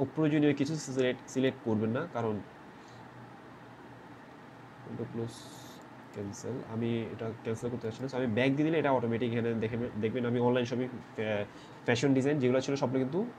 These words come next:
অ্যাড হয়ে গেছে। আমি just bag দিছি, এখানে ক্রসটা দিবেন না কিন্তু, cross দিলে সব চলে যাবে। Just bag দিয়ে চলে আসবেন এখানে। ওকে, then এখানে আর কিছু প্রয়োজন কিছু দেখছি না আমি। So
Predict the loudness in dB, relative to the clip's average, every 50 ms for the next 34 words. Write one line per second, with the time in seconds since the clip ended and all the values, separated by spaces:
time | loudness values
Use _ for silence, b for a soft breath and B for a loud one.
0 | -4 0 2 2 4 2 2 2 0 2 2 2 2 2 2 4 4 4 4 2
1 | 0 0 0 0 2 2 2 2 2 2 2 4 4 4 4 4 4 4 2 0
2 | 0 -2 -2 2 2 2 4 4 2 2 2 0 -2 0 2 2 2 2 2 0
3 | -4 -8 B B B B B B B -2 0 0 2 4 4 4 4 4 2 0
4 | 0 2 2 2 2 2 0 0 0 0 0 -2 -4 -6 -8 -12 B B B B
5 | B B -18 -18 -20 -20 -20 -18 -16 -10 -8 -8 -4 -2 0 0 0 -2 -4 -4
6 | -2 -2 0 0 0 -2 0 0 0 0 -2 -2 -2 -4 -4 -4 -2 -2 0 2
7 | 0 0 0 0 0 0 0 0 -2 -2 -4 -2 -2 0 0 0 -2 -4 -6 -4
8 | -2 -2 0 0 0 -2 -4 -6 -8 -12 -18 -18 -18 -18 -18 -18 -18 -16 -12 -8